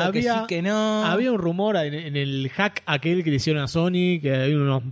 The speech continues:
Speaker 2: par, un par de mails que se intercambiaban entre la gente de Disney y la gente de Sony.
Speaker 1: Hola, señor Sony. Hola,
Speaker 2: Hola,
Speaker 1: señor
Speaker 2: señor
Speaker 1: Disney.
Speaker 2: Disney.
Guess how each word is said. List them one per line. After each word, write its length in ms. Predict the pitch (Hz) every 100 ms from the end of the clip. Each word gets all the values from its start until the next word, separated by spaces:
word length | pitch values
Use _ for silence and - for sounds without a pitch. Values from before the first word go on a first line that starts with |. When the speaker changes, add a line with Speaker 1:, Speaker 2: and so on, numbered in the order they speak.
| -
Speaker 2:
par, 220 | 147 143
un 220 | 151 151
par 160 | 143 151
de 80 | 151
mails 200 | 165 160
que 120 | 139
se 80 | 143
intercambiaban 600 | 143 139 165 254 233 151
entre 280 | 139 127 131
la 80 | 123
gente 220 | 156 139
de 80 | 131
Disney 220 | 160 147
y 40 |
la 40 | 117
gente 160 | 139 127
de 60 |
Sony. 300 | 156 226 233 147
Speaker 1:
Hola, 260 | 151 151
señor 300 | 131 135 131
Sony. 420 | 127 147 147 139 139
Hola, 220 | 139 147
Speaker 2:
Hola, 160 | 220 135
Speaker 1:
señor 220 | 139 139
Speaker 2:
señor 40 | 139
Speaker 1:
Disney. 280 | 156 160 151
Speaker 2:
Disney. 180 | 156